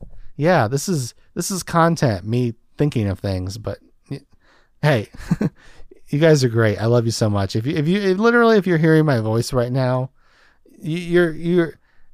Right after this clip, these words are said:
even if I don't know you, you are special to me because you listen to this for some reason, and I don't know why. It, it, I don't know. It's validating in a way,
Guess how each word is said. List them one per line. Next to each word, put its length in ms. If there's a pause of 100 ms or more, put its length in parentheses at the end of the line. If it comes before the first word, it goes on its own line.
(340)
even 220
if 80
I 40
don't 160
know 120
you, 160
you 240
are 100
special 400
to 120
me 240 (500)
because 360
you 180
listen 340
to 80
this 240
for 120
some 240
reason, 440 (100)
and 480 (540)
I 340 (300)
don't 160
know 100
why. 340
It, 340 (760)
it, 200 (300)
I 40
don't 80
know. 280
It's 160
validating 580
in 120
a 60
way, 380